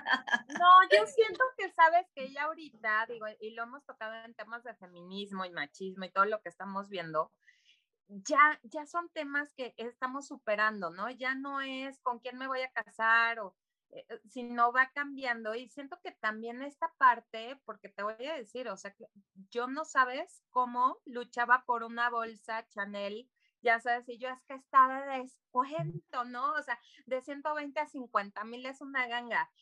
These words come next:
Y me decía mi ex esposo, "A ver, ¿cómo vas a estar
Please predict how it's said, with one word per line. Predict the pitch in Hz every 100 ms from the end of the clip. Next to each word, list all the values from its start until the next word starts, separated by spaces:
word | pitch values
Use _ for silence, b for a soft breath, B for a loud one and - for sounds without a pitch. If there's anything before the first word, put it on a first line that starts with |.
| b
Y | 226
me | 220 226
decía | 233 254
mi | 262
ex | 277 -
esposo, | 214 - 247 226
"A | - 226
ver, | 240 254 -
¿cómo | 254 339
vas | 339 320 359
a |
estar | _ 202 175